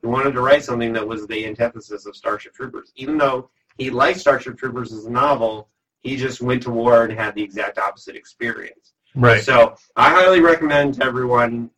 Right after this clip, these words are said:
Speaker 1: who's listening to this that if you have not read The Forever War,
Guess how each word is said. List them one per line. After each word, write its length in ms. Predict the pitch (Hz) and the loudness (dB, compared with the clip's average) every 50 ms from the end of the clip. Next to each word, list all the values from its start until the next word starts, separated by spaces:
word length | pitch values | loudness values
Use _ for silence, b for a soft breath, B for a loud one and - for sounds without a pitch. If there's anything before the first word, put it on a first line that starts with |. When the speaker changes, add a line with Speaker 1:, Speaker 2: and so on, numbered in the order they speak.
| _ _ | _ _
Speaker 1:
who's 180 | 120 117 110 110 | -10 -10 -8 -6
listening 360 | 117 120 120 - 123 113 110 | -6 -6 -6 -6 -6 -8 -8
to 60 | 107 | -8
this 280 | 107 107 104 104 - - | -8 -8 -8 -8 -8 -8
that 120 | - 107 104 | -8 -8 -6
if 120 | - - | -6 -6
you 80 | 110 110 | -4 -2
have 140 | 110 117 | -2 -2
not 180 | 123 139 139 135 | 0 0 0 0
read 160 | 131 131 127 123 | -2 -4 -6 -6
The 80 | 127 | -8
Forever 400 | 123 - 127 120 120 113 113 110 | -6 -4 -2 0 0 0 -2 -4
War, 400 | 110 107 104 101 101 101 101 - | -6 -6 -4 -4 -4 -6 -6 -8